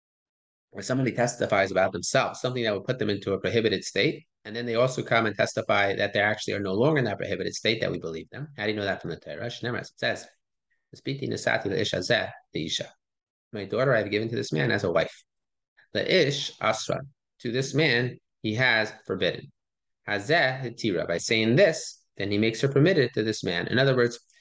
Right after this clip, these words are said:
when he says, "I've given my wife, my daughter, I've given my daughter to another, to a man,"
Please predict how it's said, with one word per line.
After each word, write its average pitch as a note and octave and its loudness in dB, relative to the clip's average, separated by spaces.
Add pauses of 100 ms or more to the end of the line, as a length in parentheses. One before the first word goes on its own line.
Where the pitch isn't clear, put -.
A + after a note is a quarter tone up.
(140)
when A#2 -8
he A#2 -4
says, C#3+ 2
"I've A#2+ 0
given C#3 0
my A#2 2
wife, B2 2
my A#2 0
daughter, A#2+ 2
I've G2 -4
given B2 -4
my A2 0
daughter A2 2
to G2 -6
another, G2+ 2
to G2+ -4
a F#2 -4
man," G2 2